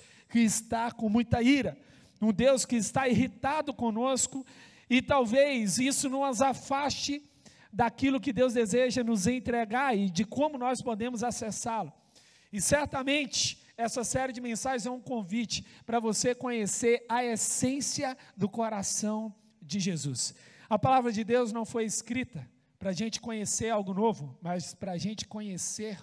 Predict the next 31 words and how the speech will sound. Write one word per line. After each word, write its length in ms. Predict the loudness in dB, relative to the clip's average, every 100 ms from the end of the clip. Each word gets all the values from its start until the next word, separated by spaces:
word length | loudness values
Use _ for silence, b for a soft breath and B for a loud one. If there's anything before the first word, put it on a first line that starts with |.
| _
o 100 | -6
Deus 480 | -6 -2 -2 -2 -6
que 140 | -8 -10
faz 340 | -8 -6 -8
tudo 380 | -8 -8 -6 -8
novo. 400 | -8 -10 -14 -20 b b b b b b b b
À 120 | -8 0
medida 400 | 2 2 0 -2
que 120 | 0
você 340 | 0 2 0
abre 380 | 0 -2 -2 0
a 80 | -2
palavra 440 | -2 0 0 0
de 140 | 0 2
Deus, 380 | 4 4 4
um 80 | 0
convite 640 | 0 -2 -2 -2 -4 -4 -6
do 160 | -6
céu 480 | -4 -2 -2 0 -2
pra 220 | -2 -2
assim, 400 | 0 -2 -4 -6 -6
pra 160 | -4 -2
você 300 | -2 -4 -6
entrar 300 | -6 -6 -4
num 60 |
relacionamento 760 | -4 -4 -4 -4 -4 -4 -6 -8
com 140 | -4
Ele 220 | 0 0 -2
começa 560 | -8 -10 -8 -8 -8
a 40 | -8
acontecer. 460 | -8 -6 -4 -6